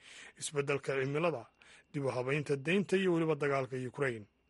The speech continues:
Shirkaasi uu madaxweynuhu ugu jihaysan yahay ama uu u socdo ayaa maalinta Sabtida ka furmi doona caasimadda waddankaasi Hindiya.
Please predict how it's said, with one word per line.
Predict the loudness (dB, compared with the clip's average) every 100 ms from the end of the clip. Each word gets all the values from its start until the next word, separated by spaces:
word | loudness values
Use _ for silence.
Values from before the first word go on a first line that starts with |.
| -20 -20 -20 -12
Shirkaasi | -6 -4 -2 -2 -2
uu | -2
madaxweynuhu | -2 0 0 2 2 2 2 0
ugu | -2
jihaysan | 0 0 2 0 0
yahay | 2 2
ama | 2 2
uu | 2
u | 0
socdo | -2 -4 -2
ayaa | -2 0 0 0
maalinta | 0 0 -2 -4
Sabtida | -4 -4 -2 -2
ka | 0
furmi | 2 2 2
doona | -2 -6 -8 -14 -20 -20 -20 -12 0
caasimadda | 0 2 0 -2 0 0 0
waddankaasi | 2 0 -2 -6 -4 -4 -2 -6 -8 -6
Hindiya. | -6 -4 -2 -2